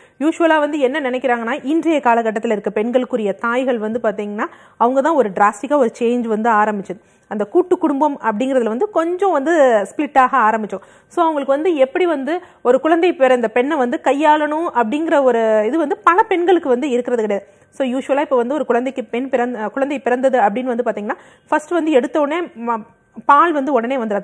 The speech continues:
கொலஸ்ட்ரம் அப்படின்ற குழந்தைக்கு தேவையான ஒரு திரவம் போல வரும். ஒரு, அ, கண்ணாடி போன்று வந்து ஒ-, பிசுபிசுப்பு தன்மை இருக்கும். So, அதுவே வந்து குழந்தைக்கு கண்டிப்பா எனர்ஜி கொடுக்கும்.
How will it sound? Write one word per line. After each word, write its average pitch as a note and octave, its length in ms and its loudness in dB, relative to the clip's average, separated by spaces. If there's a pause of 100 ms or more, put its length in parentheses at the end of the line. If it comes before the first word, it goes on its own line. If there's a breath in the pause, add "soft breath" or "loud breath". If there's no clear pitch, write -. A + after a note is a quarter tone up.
(120)
கொலஸ்ட்ரம் D#4 520 -2
அப்படின்ற G3+ 440 -4 (320 loud breath)
குழந்தைக்கு D#4 480 -2
தேவையான C4+ 460 2
ஒரு A#3+ 180 2
திரவம் C4+ 400 2
போல A#3 220 2
வரும். F#3+ 180 -4 (340 soft breath)
ஒரு, A#3 200 0 (320)
அ, G3 320 -4
கண்ணாடி C#4+ 420 0
போன்று C#4+ 360 0
வந்து A#3+ 260 0
ஒ-, A3 200 -2
பிசுபிசுப்பு C4+ 420 -4
தன்மை A#3+ 260 0
இருக்கும். G3+ 240 -4 (260 soft breath)
So, C#4+ 180 -2
அதுவே D#4+ 320 2
வந்து F#4+ 220 -2
குழந்தைக்கு D#4 360 -2
கண்டிப்பா C#4 360 0
எனர்ஜி B3+ 400 -2
கொடுக்கும். G#3 320 -4